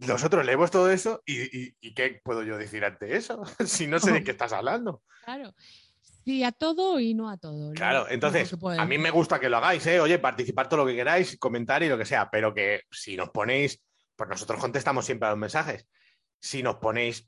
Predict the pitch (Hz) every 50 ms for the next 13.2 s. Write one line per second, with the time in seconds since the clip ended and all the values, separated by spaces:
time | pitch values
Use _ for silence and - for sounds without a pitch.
0 | _ _ _ - 107 - 143 131 123 120 113 101 147 147 143 - 123 107 95 -
1 | - 104 - 117 - 110 104 101 98 107 117 - - - 214 139 - - - -
2 | - - _ - 143 135 131 127 113 117 117 131 139 143 127 - 139 131 143 151
3 | 143 151 143 135 113 120 127 110 98 117 120 127 156 180 180 165 135 135 131 -
4 | 175 170 151 135 - 147 160 165 - 123 123 143 170 165 139 104 98 - 123 120
5 | 135 135 98 - _ _ _ - 135 - _ _ _ _ - - - _ - -
6 | _ _ _ - - _ _ _ _ _ _ _ _ _ _ _ _ _ - 240
7 | 214 220 214 185 160 156 147 151 151 147 - - - - - - - 135 - -
8 | 175 190 - - - - 233 247 214 165 151 107 143 208 269 294 302 269 254 208
9 | 185 - - 185 160 151 151 - - _ _ _ _ _ _ _ _ _ _ _
10 | _ _ _ _ _ _ _ _ _ _ _ _ _ - 330 359 339 302 294 320
11 | - 330 330 320 311 311 285 247 233 208 175 165 165 160 160 156 - 247 254 254
12 | 262 262 - 262 262 254 220 185 202 - _ _ _ _ _ _ - 147 190 208
13 | 208 202 202